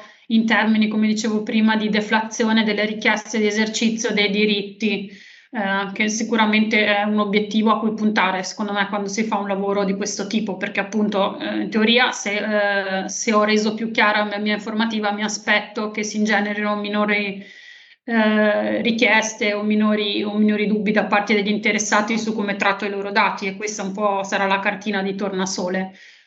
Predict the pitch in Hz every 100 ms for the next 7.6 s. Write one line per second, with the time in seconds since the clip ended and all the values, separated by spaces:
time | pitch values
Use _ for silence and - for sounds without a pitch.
0 | - 220 208 226 233 226 247 247 220 208
1 | 208 214 220 208 208 208 202 196 196 196
2 | 196 - _ - 226 214 208 208 226 226
3 | 214 214 208 247 240 214 220 226 233 208
4 | 196 196 190 190 190 190 190 190 - _
5 | - 208 202 202 196 196 208 202 208 190
6 | 214 208 196 202 190 196 196 - 202 190
7 | 185 180 160 - -